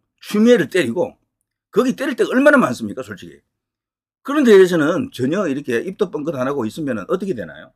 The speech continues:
이걸 누가 주도해야 되는가 하면요, 당연히 대표가 해야 돼요. 한동훈 대표가 해야 된다니까. 근데 용-, 용산이 볼 때는 한동훈 대표는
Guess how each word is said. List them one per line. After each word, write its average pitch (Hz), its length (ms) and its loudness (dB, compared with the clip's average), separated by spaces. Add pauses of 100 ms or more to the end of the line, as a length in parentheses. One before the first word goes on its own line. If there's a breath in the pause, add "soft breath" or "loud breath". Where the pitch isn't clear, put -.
(400)
이걸 233 300 0
누가 214 260 2
주도해야 160 840 4
되는가 139 360 -6
하면요, 107 440 -8 (480)
당연히 208 540 0
대표가 214 400 4
해야 104 140 2
돼요. 71 240 -20
한동훈 196 320 -2
대표가 175 340 -4
해야 131 100 -4
된다니까. 85 560 -14 (880)
근데 202 320 4
용-, 151 80 2 (140)
용산이 143 400 0
볼 135 140 -2
때는 123 300 -4
한동훈 160 280 -6
대표는 143 420 -6